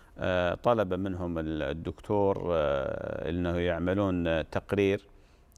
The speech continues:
آه، بحث وتقرير، يسلمون التقرير"، يقول يعني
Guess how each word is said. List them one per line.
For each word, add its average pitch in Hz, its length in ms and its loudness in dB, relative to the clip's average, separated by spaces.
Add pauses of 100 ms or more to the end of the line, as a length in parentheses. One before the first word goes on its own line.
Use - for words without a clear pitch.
(120)
آه، 82 340 -2
بحث - 340 -2
وتقرير، 95 600 -2
يسلمون 98 420 -4
التقرير"، 127 560 -2
يقول 143 440 0
يعني 117 380 0